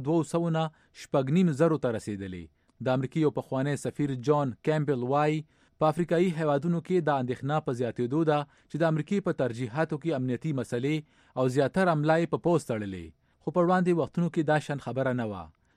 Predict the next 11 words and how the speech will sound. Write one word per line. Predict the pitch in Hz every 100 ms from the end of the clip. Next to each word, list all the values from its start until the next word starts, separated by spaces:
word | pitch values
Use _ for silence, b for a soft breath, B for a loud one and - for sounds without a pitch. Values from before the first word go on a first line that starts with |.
| _
جان | 113 107 135 135 -
کیمبل | 165 156 175 160
د | 131
امریکې | 131 120 160 -
پخوانی | 135 123 127 127
صدر | 156 160 131 135
جورج | 151 143 135
ډبلیو | 123 127 127 120
بوش | 143 -
په | 131
صدارت | 127 120 131